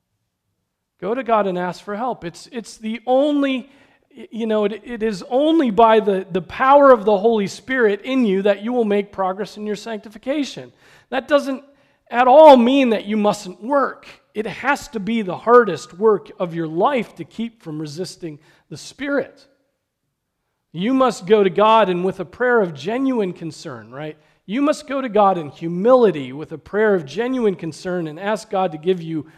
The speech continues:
what He demands from you. Ask Him to give you what He demands from you. We mustn't approach God as Augustine did,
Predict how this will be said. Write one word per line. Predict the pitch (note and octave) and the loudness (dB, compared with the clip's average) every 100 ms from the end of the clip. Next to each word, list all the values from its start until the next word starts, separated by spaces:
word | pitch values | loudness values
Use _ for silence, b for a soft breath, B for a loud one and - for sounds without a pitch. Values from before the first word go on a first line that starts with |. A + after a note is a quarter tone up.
| b _ | b _
what | D#3+ D#3+ | -12 -12
He | _ F3+ | _ -12
demands | D3 D3 D#3+ F#3+ E3 C3+ | -12 -10 -6 -4 -6 -10
from | - B2 A2+ | -18 -20 -20
you. | _ _ _ _ _ _ _ _ _ _ _ _ _ _ _ _ _ _ _ _ _ _ _ _ | _ _ _ _ _ _ _ _ _ _ _ _ _ _ _ _ _ _ _ _ _ _ _ _
Ask | F#3+ A3+ - | -4 -4 -4
Him | C4 A#3 | -4 -2
to | F3+ | -2
give | D3 C#4 C4 | -2 -4 -4
you | F3 F3+ | -6 -6
what | F3+ F#3 - | -2 -2 -2
He | - A3+ | -8 -4
demands | F#3 G3 A3 A#3 G3 - | -4 0 0 0 -2 -6
from | - G#3 | -6 -2
you. | B3+ C4+ G3+ A#2 - _ _ _ _ _ _ F#4+ F#4+ _ _ _ D#5 _ _ F#4 F#4 F#4 F#4 _ _ _ _ _ _ _ _ _ _ | 0 2 0 -2 -14 _ _ _ _ _ _ _ _ _ _ _ _ _ _ _ _ _ _ _ _ _ _ _ _ _ _ _ _
We | E3 F#3+ | -6 -2
mustn't | G#3+ C4 C4 B3+ | 2 0 0 -6
approach | B3+ A#3 A3 G#3+ - | -4 0 2 2 -2
God | E3 F3+ F3 E3+ | 0 2 2 -2
as | D3+ | -8
Augustine | E3 E3 D#3 - D3 C3+ | -8 -4 -6 -8 -12 -10
did, | B2+ A#2 A#2 | -10 -10 -16